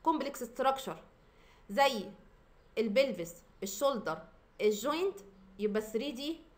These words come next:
هو اللي أعلى. ال سي تي السوبريور كمان عن الراديوجرافيك in showing subtle cortical bone injury. ساعات أعمل بلين إكس راي ويبقى في عندي جرين ستيك fracture وأنا مش شايفه كويس، إما أعمل ال سي تي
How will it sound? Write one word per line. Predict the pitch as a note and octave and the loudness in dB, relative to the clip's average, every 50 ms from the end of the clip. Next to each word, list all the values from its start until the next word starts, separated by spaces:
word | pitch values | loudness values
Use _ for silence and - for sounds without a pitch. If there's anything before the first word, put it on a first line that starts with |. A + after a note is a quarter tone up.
| - - - - _ _ - | -20 -20 -20 -20 _ _ 2
هو | B3 B3 A#3 | 4 4 6
اللي | A3 G#3+ D3+ | 4 4 4
أعلى. | D#3+ D#3+ D#3 D#3+ - - - - - - - - - - - - - - - - - - | 4 2 2 0 -6 -14 -20 -20 -20 -20 -20 -20 -20 -20 -20 -20 -20 -20 -20 -20 -4 -2
ال | A3 A3 | -2 -2
سي | - D#4+ E4+ | 0 0 -2
تي | E4 E4+ F4 D4 | 0 0 0 -2
السوبريور | D4+ - - C4+ A3 A#3 D#4 D#4+ E4 D#4+ D4 | -2 -4 -8 -10 -6 -6 -2 0 0 0 0
كمان | - D#4 D4+ C#4 C#4+ C#4 B3+ | -2 -4 -4 0 0 0 0
عن | G#3+ A3+ B3 | 0 -2 -2
الراديوجرافيك | B3+ B3+ B3+ C4 A3+ A3 A#3+ A#3 A#3 G#3+ B3+ D4+ - E4 D4+ | -2 -2 -2 -2 -2 -2 -2 -2 0 0 0 0 0 -2 -4
in | - A#3+ A#3+ A#3 - | -4 -4 -4 -4 -2
showing | D4+ D#4 D#4 D4+ E4 D#4 D4+ - - - - - - - | 0 2 2 2 2 0 -4 -6 -8 -8 -10 -12 -2 4
subtle | D#4 D#4+ D#4 D#4+ F4 D#4 D#4 - - - - - - - - - - - | 4 4 4 4 -2 -4 -4 -6 -12 -20 -20 -20 -20 -20 -20 -20 -4 0
cortical | D4 D#4 D#4 - D#4 - D4 C4+ C4+ A3 | 0 0 2 0 -4 2 2 2 2 4
bone | A3 D4+ D4 B3+ | 0 0 -2 0
injury. | G#3+ B3 A#3+ G#3 F3+ E3+ E3 E3 - - - - - | -2 -2 -2 -2 -2 -4 -8 -8 -14 -18 -20 -20 -12
ساعات | - - A3+ C4+ C#4+ D#4+ | 0 2 4 4 6 4
أعمل | D#4 D#4+ E4 D#4 C#4 C4+ A3+ | 2 2 2 0 -2 -4 -4
بلين | A3+ C4+ D#4+ E4+ E4 | -4 -4 -2 -2 -2
إكس | D#4+ - - - | -4 -6 -6 -6
راي | D4+ C#4+ D4+ E4 E4 - - - - - - - | -4 -2 -2 -2 -2 -4 -8 -16 -20 -20 -4 0
ويبقى | A3 A3+ A3+ A#3+ G#3+ A#3 A3+ | 2 2 4 4 2 0 0
في | D4 D#4 | 2 2
عندي | C4+ D4 D4+ - C4 | 2 2 0 0 -4
جرين | G#3 A#3+ C#4+ D#4+ D#4+ | -6 -4 -4 -4 -6
ستيك | D#4 - - E4+ E4+ - | -6 -4 -6 -6 -6 -6
fracture | - - C#4+ D#4 D#4+ - - F4 E4+ E4+ - G#3 | -4 4 4 4 4 4 2 0 0 0 -2 2
وأنا | B3 B3 C4+ D4 | 4 4 4 4
مش | C#4 C#4 - | 0 -4 -2
شايفه | - D4 C#4 C4+ - C#4 | 0 0 0 0 -2 -6
كويس، | - - C#4+ C4+ C4 G#3+ F3+ - - - - - - - - - | 2 4 4 6 6 4 0 -4 -6 -14 -20 -20 -20 -20 -10 -4
إما | F#3+ G#3 B3 | 0 2 4
أعمل | B3+ C4+ C4 B3+ | 4 2 2 0
ال | A#3+ A#3+ | -2 -4
سي | - - C#4+ D4 C4 | -4 -6 -6 -6 -6
تي | - - B3+ A#3 G3+ G3+ | -6 -6 -6 -6 -6 -6